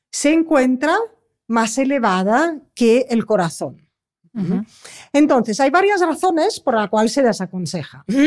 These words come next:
Speaker 1: <clears throat> Perdón. Entonces, la más, digamos, explicación occidental es que cuando estamos en una inversión, la gravedad provoca, eh, que los vasos sanguíneos que van hacia el útero se vean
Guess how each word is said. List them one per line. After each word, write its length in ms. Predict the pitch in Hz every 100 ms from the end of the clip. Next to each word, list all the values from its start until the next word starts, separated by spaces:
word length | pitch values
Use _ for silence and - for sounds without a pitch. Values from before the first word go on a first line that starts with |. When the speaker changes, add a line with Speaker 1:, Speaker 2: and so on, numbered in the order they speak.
| 302
Speaker 1:
<clears throat> 340 | - - 165
Perdón. 300 | - 196 156 - - - _ _ _ _ _ _ _ -
Entonces, 520 | 269 254 202 196 185
la 140 | 214
más, 640 | 240 285 403 453 - - -
digamos, 420 | 220 240 269 254 247
explicación 720 | - - 240 220 294 254 196 _ _
occidental 1000 | - 220 - 240 208 214 220 254 208 330 - _ _ _ _ -
es 320 | 285 240 -
que 140 | 202
cuando 340 | 190 185 180 180
estamos 460 | - 294 262 190
en 100 | 196
una 140 | 190 185
inversión, 560 | 180 180 175 262 247 202 202
la 180 | 180
gravedad 680 | 175 185 170 170 208 214 147 _
provoca, 680 | 220 233 233 214 - 120 - _ _ _ _ _ _ _
eh, 440 | 226 214 202 196 196
que 80 | 214
los 160 | 196 196
vasos 320 | 269 277 -
sanguíneos 640 | 240 233 277 269 196 175
que 100 | -
van 180 | 220 240
hacia 240 | 190 220
el 120 | 220 285
útero 400 | 220 - 202 277
se 180 | -
vean 280 | 294 254 311